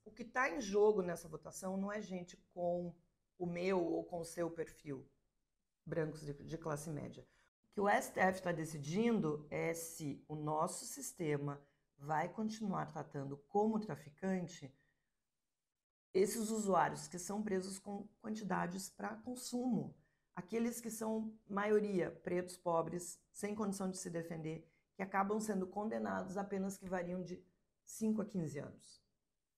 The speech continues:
Dá pra acreditar? Pois é. É uma discussão importante, uma mudança urgente, mas,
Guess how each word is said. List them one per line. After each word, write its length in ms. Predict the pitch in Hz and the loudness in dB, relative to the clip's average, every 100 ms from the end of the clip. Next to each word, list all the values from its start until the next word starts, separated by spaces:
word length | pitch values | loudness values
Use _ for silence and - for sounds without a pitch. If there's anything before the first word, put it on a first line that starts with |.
| _ _ | _ _
Dá 120 | 160 | -6
pra 100 | 156 | -6
acreditar? 500 | 135 139 123 151 151 - | -8 -14 -14 -12 -12 -10
Pois 200 | 156 147 | -6 -4
é. 120 | 117 - _ _ _ _ _ _ - | -6 -12 _ _ _ _ _ _ 4
É 100 | 240 | 6
uma 160 | 285 | 6
discussão 380 | 285 - 240 220 | 2 -2 0 2
importante, 640 | 208 190 190 180 175 175 190 | 2 0 4 4 4 0 -2
uma 180 | 180 185 | 0 0
mudança 400 | 180 180 185 196 | 2 2 2 2
urgente, 800 | 214 208 190 175 170 - 175 - _ _ _ - | 2 2 0 0 -2 -10 -12 -14 _ _ _ -2
mas, 840 | 190 185 165 175 - - - - | 2 4 4 2 -4 -8 -10 -14